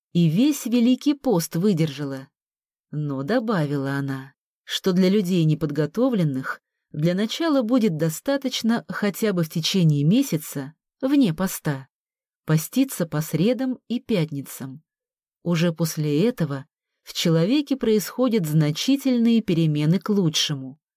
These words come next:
и он готов обучаться шепотку, если есть на то желание. Но при условии, что будет он в дальнейшем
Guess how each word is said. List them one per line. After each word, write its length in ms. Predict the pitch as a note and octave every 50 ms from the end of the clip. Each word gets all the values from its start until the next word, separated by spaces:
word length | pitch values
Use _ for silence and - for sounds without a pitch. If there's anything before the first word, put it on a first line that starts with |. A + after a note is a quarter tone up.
| _ _ _ _
и 100 | D#4 D#4
он 220 | D#4 D#4 D4 C#4
готов 420 | C4 D4+ D4+ D4 - F#3 D#3+ D#3+ -
обучаться 560 | - F3+ E3+ F3+ E3 - - E3+ D#3+ - -
шепотку, 720 | D#3 - - D#3 - D3+ D3 D3+ - - - C4 C#4 C#4+ C#4 _ _ _ _ _ _
если 460 | D#3 D3 D3+ D#3+ D#3 - D3+ C#3+ C#3+
есть 500 | C3+ B2 C#3 F3+ A3+ A3+ - - - -
на 180 | E3+ E3 D#3
то 220 | D#3 - C#3+ C3+ C#3
желание. 760 | C#3 F#3+ G#3+ G#3+ G3 D#3+ C#3+ C#3 C3 C3+ C3+ C3 C3 D3 - _ _ _ _ _ _ _ _
Но 400 | - D#3+ E3+ F3 E3+ D#3+ D3+ C#3+
при 180 | D3 - F3 G#3+
условии, 800 | B3 C#4 C4+ - - C4 B3 A3 F3+ D#3+ C#3+ C#3 C#3 C3+ B2+ C#3+ - _ _ _ _ _
что 320 | _ - - - - E3+ D#3+
будет 380 | D3+ D#3+ G3 A3 F#3+ F#3+ E3 -
он 200 | - F3+ F3+ E3+
в 60 | D3+
дальнейшем 840 | D3 D#3 D3+ D3 C#3+ D3 E3 G#3+ B3+ B3 - - - D3+ C#3+ C#3 C#3